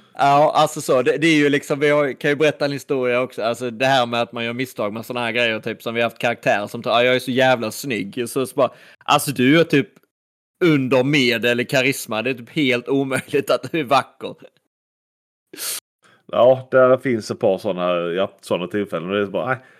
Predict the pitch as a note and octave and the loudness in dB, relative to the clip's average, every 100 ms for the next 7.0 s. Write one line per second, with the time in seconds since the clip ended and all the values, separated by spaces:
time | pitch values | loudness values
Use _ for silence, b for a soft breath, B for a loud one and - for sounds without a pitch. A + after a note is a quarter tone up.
0 | b b b C3 C3+ C#3 D3 - F3 C3+ | b b b -6 -2 0 0 2 4 4
1 | B2+ E3 - - D3+ C#3 C#3+ - B2+ C3+ | 4 0 0 -2 -2 -2 -6 -2 0 0
2 | - F#2 F2 F3 F#3+ - F3 - D#3 - | 2 0 0 2 4 6 6 6 4 2
3 | E3+ E3 C#3 A#2+ G3+ - D#3 G3 - - | 2 4 6 6 6 4 4 2 0 -6
4 | C3+ C#3 D#3+ D3+ C3+ C#3+ D3+ D3 B2+ A2 | -4 -4 -4 -4 -4 0 0 0 -2 -4
5 | A2 - G3+ C4+ G#3+ - - F3 D#3+ F3 | -8 -14 -16 -8 -8 -8 -2 -2 -2 -2
6 | C#3 C#3 A#2 G#2+ B2+ - B2 A#2+ G#2+ | 0 0 -4 -8 -8 -8 -10 -10 -14